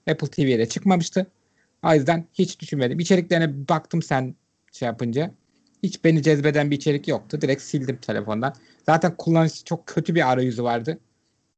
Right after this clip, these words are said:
Ya böyle bir şey geliyorsun yani. İnanılmaz kötü bir U I var yani. Ben böyle kötü dizayn edilmiş bir U I görmedim. O yüzden direkt bir iki dakika, yani bir saat bile uğraşmamışımdır muhtemelen. Direkt sildim, bir daha da hiç bakmadım.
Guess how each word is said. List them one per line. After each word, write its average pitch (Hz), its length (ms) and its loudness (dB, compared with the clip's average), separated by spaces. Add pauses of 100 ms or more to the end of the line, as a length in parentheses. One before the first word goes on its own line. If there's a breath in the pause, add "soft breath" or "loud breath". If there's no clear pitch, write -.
Ya 120 280 0
böyle 139 380 2
bir 123 60 -14
şey 139 140 -6
geliyorsun 139 420 -2
yani. 127 340 -4
İnanılmaz 165 380 2
kötü 156 220 0
bir 156 220 6
U 127 180 4
I 117 100 0
var 110 120 0
yani. 113 300 -4 (420)
Ben 156 180 2
böyle 175 200 4
kötü 160 220 -6 (480)
dizayn 147 300 0
edilmiş 147 300 -2
bir 143 200 0
U 143 100 4
I 147 80 0
görmedim. 143 500 -2 (840)
O 156 60 -2
yüzden 180 500 0
direkt 202 340 0
bir 196 100 0
iki 190 260 -6
dakika, 151 480 0
yani 196 220 -2
bir 214 60 -2
saat 220 300 4
bile 202 120 4
uğraşmamışımdır 175 800 -4
muhtemelen. 143 440 -4
Direkt 175 180 -4
sildim, 165 360 -4
bir 170 60 -2
daha 156 160 2
da 160 40 -4
hiç - 140 -8
bakmadım. 147 360 -4